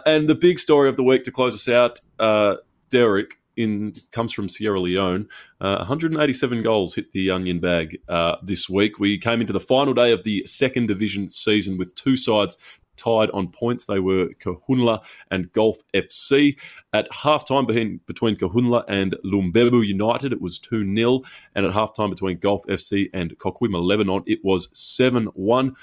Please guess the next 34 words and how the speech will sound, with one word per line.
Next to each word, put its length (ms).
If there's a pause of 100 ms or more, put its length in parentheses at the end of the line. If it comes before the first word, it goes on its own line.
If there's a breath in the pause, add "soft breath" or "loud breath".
(120)
Both 220
matches 320
played 360
simultaneously, 1160 (240 loud breath)
uh, 200
and 140
word 240
got 140
around 500
over 180
the 60
wireless 520
that 380
the 120
side 320
with 100
the 60
highest 320
goal 160
difference 320 (240)
would 320
win. 380 (260 loud breath)
Forty-five 520
minutes 220
later, 240
it 160
was 160
Kahunla, 800
ninety-five 760
zip 280
over 200
Lumbebu, 600 (260 loud breath)
and 180
Gulf 280